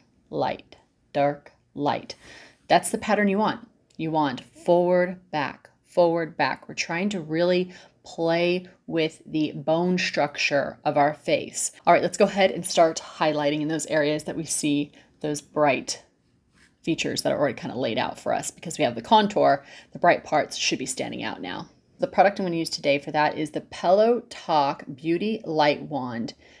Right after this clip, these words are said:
And this is in the Pillow Talk color.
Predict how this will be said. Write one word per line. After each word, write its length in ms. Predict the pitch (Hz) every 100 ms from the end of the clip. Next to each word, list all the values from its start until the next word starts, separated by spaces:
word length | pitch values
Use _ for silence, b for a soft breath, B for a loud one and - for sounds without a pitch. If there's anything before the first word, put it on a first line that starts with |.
| b -
And 240 | 165 151
this 320 | 175 208 -
is 300 | - 175 160
in 420 | - 156 156 156 151
the 260 | 151 131 -
Pillow 280 | 175 165
Talk 520 | 156 - 151 139 - - _ _
color. 640 | - 160 135 - - -